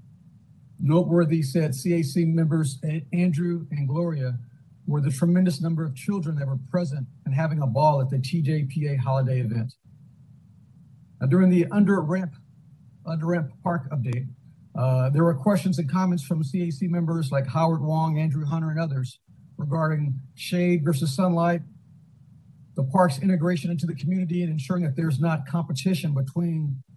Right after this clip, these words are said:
the parks, uh, making sure that there are dog walking areas and just the overall need for, uh, dog parks. <clears throat> There was discussion of what it might take to move the opening of the new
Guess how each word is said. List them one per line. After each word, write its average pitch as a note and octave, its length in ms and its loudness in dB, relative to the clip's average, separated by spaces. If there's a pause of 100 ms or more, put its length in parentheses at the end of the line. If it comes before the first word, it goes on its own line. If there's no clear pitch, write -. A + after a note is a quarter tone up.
(140)
the C3+ 60 -2
parks, C#3 540 -4 (520)
uh, B2+ 180 0
making D#3+ 280 2
sure F3 160 -2
that C#3 60 -2
there D#3+ 120 0
are D#3 60 -2
dog D3+ 340 -2
walking D#3 340 -4
areas D#3+ 380 0
and C3 320 -4 (280)
just E3 200 -4
the F3 60 -4
overall F3 340 -4
need F#3+ 240 0
for, D#3+ 260 -2
uh, C#3 120 -2
dog D3 300 -2
parks. B2+ 420 -6 (760)
<clears throat> - 80 -6 (440)
There E3+ 100 -2
was D#3+ 140 -2
discussion F#3+ 520 -4
of D#3 200 -4
what F3+ 120 -6
it G3 60 -6
might F3 240 -4
take F#3+ 200 -2
to - 80 -4
move F3 240 0
the C3 120 -4
opening E3 340 0
of D3+ 80 0
the C3 60 2
new D#3 180 2